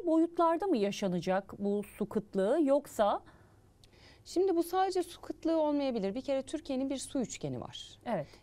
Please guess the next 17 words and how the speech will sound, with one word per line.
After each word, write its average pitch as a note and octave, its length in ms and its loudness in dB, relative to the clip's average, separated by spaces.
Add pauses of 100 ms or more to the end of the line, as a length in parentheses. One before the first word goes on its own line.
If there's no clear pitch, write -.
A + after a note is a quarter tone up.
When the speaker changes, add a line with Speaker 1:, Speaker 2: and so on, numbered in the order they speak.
(120)
Speaker 2:
E, G3+ 220 0
ne C4 120 2
demektir? G3 680 -4 (380)
E, G3 260 2
su - 360 -2
kaynakları, G3+ 680 4
e, F#3 420 4
haritasında F#3+ 680 2
da D3 140 4
Speaker 1:
Evet. F3 100 0
Speaker 2:
su C4+ 120 4
üçgeni D3+ 420 0
var. B3+ 220 -2
Dolayısıyla B3+ 540 -2
su C#4+ 140 -6
kaynakları, A#3 800 0 (420)
e, G#3+ 420 2